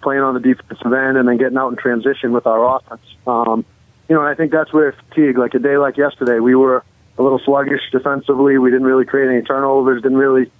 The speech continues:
get enough misses to get rebounds and break out 'cause we have a lot of team speed. Um, you know, and they really kinda cost us, the, I mean, forced us to play in the half court offensively. Um, you know, and, and the sh-, shots weren't, you know, falling from the outside. You know, looking at it, we ended up shooting fifty percent yesterday. But,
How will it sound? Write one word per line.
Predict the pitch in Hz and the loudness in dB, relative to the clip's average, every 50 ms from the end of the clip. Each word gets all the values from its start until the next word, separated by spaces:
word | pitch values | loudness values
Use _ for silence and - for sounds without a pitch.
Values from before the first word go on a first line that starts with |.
| _ _ _ _ _ | _ _ _ _ _
get | - 147 143 | -2 -2 0
enough | 139 135 120 - | -2 -4 -4 -2
misses | 135 143 151 147 - 139 120 - | 0 0 0 0 0 -2 -2 0
to | - 127 | -2 -2
get | 123 131 131 - _ - | 0 -2 -4 -4 _ -4
rebounds | 131 135 139 139 131 135 131 127 117 123 | 0 0 2 2 2 0 -2 -4 -2 -4
and | 123 117 113 | -4 -2 -2
break | 135 131 123 - | -2 -2 -2 -2
out | 139 139 139 120 - | -2 0 0 -2 -4
'cause | - 127 139 | -6 -2 0
we | 147 | 0
have | 143 127 | 0 2
a | 123 | 2
lot | 131 139 139 | 0 0 0
of | 131 - | -4 -4
team | - 135 123 117 | -2 -2 -2 -2
speed. | - - - 143 143 143 131 117 - _ - _ _ _ _ _ _ - | -4 -2 0 2 2 2 2 0 -4 _ -20 _ _ _ _ _ _ -4
Um, | 127 127 127 123 123 123 120 120 110 - - | -2 -2 0 0 0 0 0 -2 -4 -2 0
you | 143 | 0
know, | 135 127 | 0 2
and | 127 127 123 | 0 0 0
they | 127 135 135 | 0 0 2
really | 135 143 143 143 131 123 - _ - | 2 2 2 2 0 -2 -4 _ -6
kinda | 147 135 135 135 117 | -4 -4 -2 -4 -4
cost | - 139 135 135 123 - 131 | -4 -4 -4 -4 -4 -4 -4
us, | 123 - | -6 -2
the, | - 123 117 - - | -2 -4 -4 -2 0
I | 143 | 0
mean, | 135 127 120 113 - - - | 2 2 2 0 -4 -4 -2
forced | 156 151 135 - - | 0 0 0 0 -2
us | 135 - | -2 -2
to | - 120 | -4 -4
play | - 139 135 131 | -2 -2 -2 0
in | 123 | -2
the | 120 | -2
half | 117 135 127 - - | -2 -2 -4 -4 -2
court | - 135 135 127 | 0 0 2 2
offensively. | 120 113 - - 131 127 - - 123 113 127 127 127 127 - _ _ _ _ _ _ _ _ _ - | 0 -2 -2 -4 -4 -4 -2 -2 0 2 2 2 2 0 -2 _ _ _ _ _ _ _ _ _ -4
Um, | 127 123 120 120 117 113 113 117 113 107 - _ - | -2 -2 -2 0 -2 -2 -2 -2 -4 -6 -8 _ -4
you | - 135 | -2 0
know, | 123 120 | 0 0
and, | 120 120 117 | 0 -2 -2
and | 120 117 117 120 | -2 -2 -2 -2
the | - | -2
sh-, | - - 139 - 113 - - | 0 -2 -4 -4 -6 -6 -4
shots | 139 120 117 - - - | -4 -4 -4 -6 -4 -4
weren't, | 123 120 117 110 - _ _ _ _ _ - _ _ _ | -2 -2 -2 -4 -8 _ _ _ _ _ -20 _ _ _
you | 147 | -2
know, | 135 123 | -2 0
falling | - 151 151 147 131 - | -2 -2 -2 -2 -2 -2
from | 143 135 | -2 0
the | 139 | 2
outside. | 147 151 147 - - 120 113 117 117 127 | 2 0 0 -2 -2 -2 -2 -2 -2 -2
You | 123 | 0
know, | 117 123 | 2 2
looking | 151 156 - 123 123 | 0 0 0 -2 -2
at | 120 123 | -2 0
it, | |
we | 127 131 | 0 2
ended | 143 139 123 | 2 0 0
up | 110 - | -2 -2
shooting | - 143 123 - | -2 -2 -2 -2
fifty | - 123 - - | -4 -10 -12 -12
percent | - - - 135 135 131 - | -16 -10 -4 -4 -4 -4 -4
yesterday. | 113 - - - - - 113 110 110 - | -6 -8 -6 -4 -2 0 0 0 0 0
But, | 113 113 | -2 -2